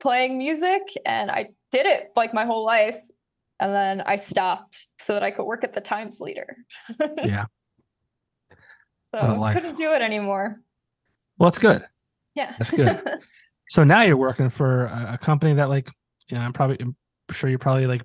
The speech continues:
Speaker 2: print for some bands, and, like, it's, like, that artsy community, and it's, like, kinda
Speaker 1: Mm-hmm.
Speaker 2: D I Y,
Speaker 1: It's
Speaker 2: it's
Speaker 1: definitely, music and screen printing are so linked.
Speaker 2: Yep.
Speaker 1: Um, so it just, it feels like a natural place to be.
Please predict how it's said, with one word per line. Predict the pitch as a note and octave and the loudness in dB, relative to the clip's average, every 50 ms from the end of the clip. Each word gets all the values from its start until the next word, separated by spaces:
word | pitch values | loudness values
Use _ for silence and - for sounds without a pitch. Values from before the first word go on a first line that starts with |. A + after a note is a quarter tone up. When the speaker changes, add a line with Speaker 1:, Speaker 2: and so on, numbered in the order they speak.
| _ - | _ -12
Speaker 2:
print | - - D#3+ E3+ - C3+ | -6 -2 -2 -2 -4 -6
for | - - A#2+ A2 A2 G#2+ | -8 -6 -4 -4 -4 -6
some | - - A2 G#2+ | -6 -6 -6 -4
bands, | G#2 A2+ A2+ G#2+ G#2 G#2 G#2 G#2+ G#2+ | -4 -4 -6 -6 -6 -6 -6 -6 -6
and, | A2 A2 | -4 -4
like, | A2 A2 - C3+ | -4 -6 -4 -6
it's, | A#2+ - | -6 -6
like, | C#3 B2 - - | -6 -6 -6 -8
that | - - C#3+ C3 C3 - - | -6 -4 -2 -2 -2 -2 2
artsy | C#3+ C#3 C#3+ C3 - - C#3+ C3 B2+ B2+ B2 A#2+ A#2+ A#2 - | 4 4 4 4 2 2 2 4 4 4 4 2 2 0 -2
community, | - - C3 C3 B2+ B2+ B2 A#2+ A#2 A2+ A2+ A2+ | 0 0 2 2 2 2 2 0 0 0 -2 -2
and | A2 G#2+ | -4 -4
it's, | G#2+ - - - | -6 -6 -4 -4
like, | A2 G#2+ G#2 | -2 -2 -2
kinda | D4 D#4+ D#4+ D#4 - | -4 -6 -8 -8 -6
Speaker 1:
Mm-hmm. | D4+ - - C3 A#2 | -2 2 2 2 2
Speaker 2:
D | A2+ C#3 C3 B2+ | 2 2 2 2
I | B2 B2 | 4 2
Y, | A#2+ A#2+ A#2+ A#2+ A#2+ A#2 A#2 A#2 - | 2 4 4 4 4 4 4 4 2
Speaker 1:
It's | - A2 A2 | 2 2 2
Speaker 2:
it's | - | 2
Speaker 1:
definitely, | B3+ C4 - - A4+ A4+ G#4+ G#4 F#4 C4+ - G#3 | 2 2 2 0 -2 -2 0 0 0 0 0 -2
music | A#3+ B3 D#4 F#4 - C5 B4 G#4+ | 0 0 0 2 2 2 2 2
and | F4 C#4+ | 0 0
screen | - - C4 C4 C4+ C4 | 2 0 0 0 0 0
printing | C4 A#3 A#3 - G#3+ G3+ | -2 -2 0 0 0 0
are | F#3+ G3+ | 0 -2
so | G3+ - - A3 A3 G#3 G#3+ | -2 0 0 2 2 2 0
linked. | G#3 G3+ G#3 G#3+ A#3 A#3+ A#3+ A#3+ - - _ _ _ _ _ _ _ _ _ - | 0 0 0 0 -2 -4 -8 -10 -18 -20 _ _ _ _ _ _ _ _ _ -4
Speaker 2:
Yep. | A#2+ A2+ B2+ - | -2 -2 -2 -2
Speaker 1:
Um, | - G3 F3+ F3 F3 F3 F3+ F3+ G3+ - _ _ _ _ _ _ - | -2 -4 -4 -4 -6 -8 -8 -8 -10 -12 _ _ _ _ _ _ -2
so | G#3+ G#3 | -2 0
it | A3 A3+ | 0 0
just, | - C4+ C4+ - | 0 0 0 0
it | - C4 | -4 -2
feels | - C#4 C#4 C#4 C#4 | 0 0 0 2 2
like | B3+ A#3 A3+ | 2 2 2
a | |
natural | G#3+ G#3+ G3+ F#3+ G3+ G#3+ - - A3+ G#3 G#3 | 2 2 2 2 2 2 2 0 -2 -2 -2
place | G#3 - G#3+ G#3+ G#3+ C4 C#4+ - - - - | -2 0 0 0 0 0 -2 -6 -10 -6 -2
to | - F4+ - | 0 0 2
be. | - F4 F#4 G4 G4+ G#4+ A4+ | 2 2 4 4 2 2 0